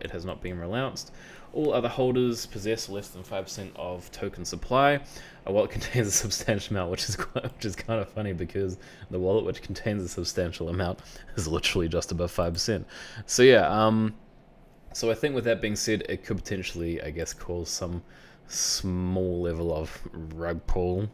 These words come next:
if they were, well, well, well, not rug pull, but just like, just like the price would just dip quite heavily if, if their top wallet was to, you know, suddenly sell. Um,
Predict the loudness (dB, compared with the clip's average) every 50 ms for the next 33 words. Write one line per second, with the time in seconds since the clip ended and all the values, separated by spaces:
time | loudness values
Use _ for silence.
0 | -8 -14 -14 -8 -6 -4 -2 0 -2 -2 -2 2 2 4 4 4 2 0 2 4
1 | 6 8 8 8 6 6 6 6 6 6 6 2 0 0 0 0 0 0 0 2
2 | 4 4 2 2 0 -2 -2 -2 -2 -4 -4 -4 -4 -4 -4 -4 -4 -6 -6 -6
3 | -10 -14 -20 -18 -18 -18 -18 -18 -16 -8 -2 0 0 4 4 4 4 4 2 0
4 | 0 4 4 4 4 4 0 -2 -2 -2 -2 -4 -4 -6 -4 -4 -4 -4 -4 -8
5 | -6 -6 -6 -4 -6 -6 -6 -6 -8 -6 -6 -6 -6 -8 -8 -12 -14 -14 -16 -6
6 | -6 -6 -6 -2 -2 -2 -2 -2 -4 -6 -6 -4 -6 -6 -6 -6 -6 -8 -8 -8
7 | -8 -8 -8 -10 -10 -10 -10 -10 -10 -8 -8 -6 -6 -6 -8 -6 -8 -6 -4 -4
8 | -4 -4 -6 -10 -16 -20 -18 -18 -18 -18 -20 -20 -14 -8 -6 -4 -2 -2 0 0
9 | -2 -2 -2 -4 -6